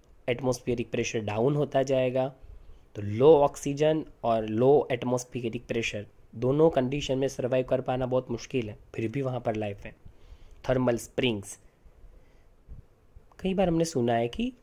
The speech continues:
ज़मीन से गर्म पानी निकलता है एकदम, तो हंड्रेड डिग्री सेल्सियस का वाटर, नाइंटी डिग्री सेल्सियस का बॉइलिंग वाटर हमें मिल जाता है। गुजरात में तुलसी श्याम पे आपको मिलेगा, वहाँ पर लोग काफ़ी विजिट करते हैं, वहाँ पर ये जगह है जहाँ पर थर्मल स्प्रिंग है, छोटा सा एक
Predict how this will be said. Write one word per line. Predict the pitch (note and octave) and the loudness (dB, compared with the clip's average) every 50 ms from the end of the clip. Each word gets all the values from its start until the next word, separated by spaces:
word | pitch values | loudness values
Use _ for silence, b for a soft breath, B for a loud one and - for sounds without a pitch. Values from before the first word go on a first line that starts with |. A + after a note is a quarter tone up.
| - B2+ | -10 -6
ज़मीन | A#2 B2 B2+ C3+ D3 D#3+ E3 E3 | -4 -2 -2 0 0 0 0 0
से | E3 - - D3 | -2 -4 -4 -4
गर्म | D#3 D3+ C3 B2 C3+ D3+ E3+ E3+ E3 | -4 -2 0 2 2 4 4 2 2
पानी | D#3 D3 B2 A#2 A2+ | 2 2 2 2 0
निकलता | G#2+ G2+ G2 - G2+ G2+ - G#2+ | -2 -4 -4 -6 -8 -8 -8 -8
है | G#2+ | -8
एकदम, | G#2 G#2 G2+ G2 - - - - - - - - - b b b b b b b b b b b b b b b b - _ - - - - - - - - - - _ - | -8 -8 -8 -10 -12 -18 -20 -20 -18 -18 -20 -20 -20 b b b b b b b b b b b b b b b b -20 _ -20 -20 -18 -18 -18 -18 -18 -20 -20 -16 _ -10
तो | A2+ | -8
हंड्रेड | G2 G2+ G#2+ A2 C3 C#3+ C3+ | -6 -4 -2 2 2 2 2
डिग्री | C3+ B2+ C3+ C#3+ | 2 0 0 0
सेल्सियस | D3 - C#3 C3 C3 - D3 C#3 C#3 | 2 2 2 2 2 2 0 0 2
का | - D3 | 2 2
वाटर, | C#3 C3 B2 B2+ D3 | 4 4 2 2 2
नाइंटी | C#3+ A#2+ G#2+ G#2 G#2 G#2+ - F3 | 0 2 0 0 -2 -2 -2 -2
डिग्री | D#3 D3+ C3+ C#3+ D3 D#3 | -2 -2 -4 -4 -4 -2
सेल्सियस | - D3 D3 C#3+ - D#3 D3+ C#3+ - | 0 0 0 0 0 0 0 0 0
का | - - D3+ D#3+ D#3+ | -2 0 0 2 2
बॉइलिंग | D3 A#2 A#2 A#2 C3 D#3 E3 D3+ | 4 4 4 4 4 4 4 6
वाटर | D3+ C#3+ C3+ - B2+ G#2 - - _ - - - - | 4 4 4 2 0 -2 -2 -10 _ -20 -20 -12 -6
हमें | B2 B2+ B2+ | -4 -2 0
मिल | B2 B2 B2 A#2+ | 0 2 2 2
जाता | B2 A2+ A2 - - A2 | 2 2 2 0 -4 -6
है। | G#2+ - _ - | -6 -8 _ -4
गुजरात | B2 B2 B2+ C3 B2+ A#2+ | -2 0 2 2 2 2
में | B2 B2 A#2 | 2 0 0
तुलसी | B2 A#2+ A#2+ - - - | 2 0 0 0 -2 -2
श्याम | - - C3 B2 A#2+ | 0 0 0 0 2
पे | B2 A#2+ | 2 2
आपको | A#2 A#2 - - | 0 0 0 0
मिलेगा, | A#2 A#2 A2+ A2+ A2 G#2+ C3 F#3 A#3 - - | 0 2 2 0 0 -2 -2 -4 -4 -6 -8
वहाँ | B2 A#2+ A#2+ | -6 -6 -4
पर | B2+ A#2+ | -2 -2
लोग | A#2 A2+ A#2 A2 - | 0 0 -2 -2 -2
काफ़ी | - A#2 A2 - A#2+ | -2 -4 -2 -2 -4
विजिट | G#2+ A2 G#2 A2+ A2+ G#2+ | -2 -2 -2 -4 -4 -4
करते | - - A2 G#2 - - | -4 -4 -6 -4 -2 -2
हैं, | G3 G3+ | -2 -2
वहाँ | C#3 B2 A#2+ A#2 | -2 -4 -4 -4
पर | - A#2 A2+ | -2 -2 -2
ये | A2+ A#2 | -2 -2
जगह | A2 A2+ A2 G#2 A2 | -2 -2 -4 -4 -2
है | G#2+ C#3+ | -2 -2
जहाँ | F#3 - B2 A#2+ A2+ | -4 -6 -8 -8 -6
पर | - A#2+ A#2 | -6 -6 -4
थर्मल | - B2+ A2+ A2 A2 A2 | -4 -4 -2 -2 -2 -2
स्प्रिंग | G#2+ - - A#2 A2 G#2 G#2 | -4 -4 -4 -4 -2 -2 -2
है, | G#2+ | -4
छोटा | G#2 - - G#2+ G#2+ G#2+ | -4 -4 -4 -4 -4 -4
सा | G#2 - A2+ | -6 -6 -8
एक | G#2 | -10